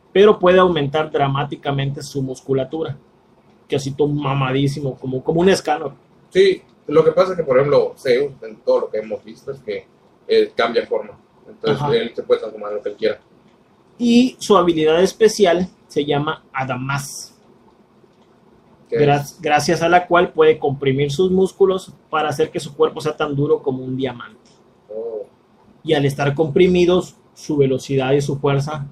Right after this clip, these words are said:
Speaker 1: aumentan. Y, pues, también tiene un muy poderoso puño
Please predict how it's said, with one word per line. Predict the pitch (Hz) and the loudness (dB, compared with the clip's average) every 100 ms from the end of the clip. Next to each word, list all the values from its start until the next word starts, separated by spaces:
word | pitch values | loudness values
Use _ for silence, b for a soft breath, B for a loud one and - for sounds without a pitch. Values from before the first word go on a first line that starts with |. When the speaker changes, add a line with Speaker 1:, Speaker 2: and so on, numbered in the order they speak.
| - | -10
Speaker 1:
aumentan. | 139 127 120 120 _ _ _ _ _ _ _ _ _ _ _ 143 185 196 - _ _ _ _ _ _ _ _ _ - | -6 -6 -6 -14 _ _ _ _ _ _ _ _ _ _ _ -20 -20 -20 -20 _ _ _ _ _ _ _ _ _ -2
Y, | 233 247 - _ - | 2 2 0 _ -6
pues, | 160 | -4
también | 151 143 160 | -2 0 -2
tiene | 147 160 156 | 0 2 2
un | 156 143 - | 2 -2 -8
muy | 151 156 | -4 -4
poderoso | 143 156 147 139 151 - | 2 4 4 4 0 0
puño | 175 175 170 | 4 4 4